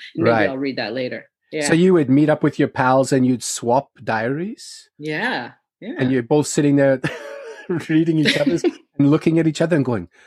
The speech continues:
Speaker 2: "You're my best
Speaker 1: Yeah.
Speaker 2: friend, but I can't believe what you said." Okay. Well, did you
Speaker 1: Yeah.
Speaker 2: ever read one, though, on the sly?
Speaker 1: Yeah,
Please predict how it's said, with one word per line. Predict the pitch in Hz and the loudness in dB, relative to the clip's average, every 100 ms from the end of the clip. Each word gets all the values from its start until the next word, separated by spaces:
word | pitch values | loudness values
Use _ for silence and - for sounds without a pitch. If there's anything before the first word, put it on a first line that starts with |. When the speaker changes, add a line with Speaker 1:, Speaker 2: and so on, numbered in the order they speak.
| _ _ - | _ _ -2
Speaker 2:
"You're | 147 | 2
my | 139 | 2
best | 135 175 269 | 0 -2 -2
Speaker 1:
Yeah. | - | -2
Speaker 2:
friend, | 175 170 110 | 0 0 -2
but | 95 | -8
I | 135 | -10
can't | 151 - 123 - | -12 -10 -10 -8
believe | 107 120 240 294 | -8 -4 -2 -2
what | 156 - | -6 -10
you | - | -16
said." | - - - | -18 -18 -12
Okay. | 107 131 151 95 143 - _ - - - | -2 0 0 -4 -6 -10 _ -20 -14 0
Well, | 160 | 2
did | 147 175 | 4 4
you | 190 | 4
Speaker 1:
Yeah. | |
Speaker 2:
ever | 185 175 | 4 4
read | 175 165 | 4 4
one, | 160 | 4
though, | 151 151 143 147 _ _ | 4 4 2 0 _ _
on | 135 131 | 0 2
the | 123 | 2
sly? | - 123 113 127 185 - _ _ _ _ _ - | 0 0 0 -2 -8 -12 _ _ _ _ _ -12
Speaker 1:
Yeah, | 196 202 180 170 156 | -2 2 2 2 -2